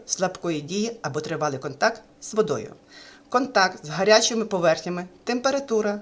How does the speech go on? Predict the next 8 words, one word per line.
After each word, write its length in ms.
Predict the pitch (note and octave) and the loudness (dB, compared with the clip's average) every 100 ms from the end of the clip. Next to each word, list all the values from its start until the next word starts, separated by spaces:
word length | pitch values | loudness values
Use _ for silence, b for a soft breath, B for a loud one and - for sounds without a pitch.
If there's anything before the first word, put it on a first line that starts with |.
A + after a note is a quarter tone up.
| - | -4
яких 340 | G3 G3+ C4 F#3+ | -4 -4 -6 -2
не 200 | A3 C4+ | 0 0
перевищує 600 | B3+ A3+ F#3+ F#3 G3 F3 B B - | -2 -2 -2 -2 -6 -8 B B -2
п'ятдесят 380 | F#3+ F3+ F3 D#3 | -2 0 -4 -4
градусів 600 | F3+ G#3+ G#3+ G#3+ - G#3+ A3+ | -2 -2 -4 -10 -6 -8 -6
за 100 | G#3 | -8
Цельсієм, 560 | G#3+ B2 - - - - _ B B B B | -8 -10 -12 -14 -14 -20 _ B B B B
пошкодження 560 | - A3+ - D4+ D#4 | 0 2 2 0 2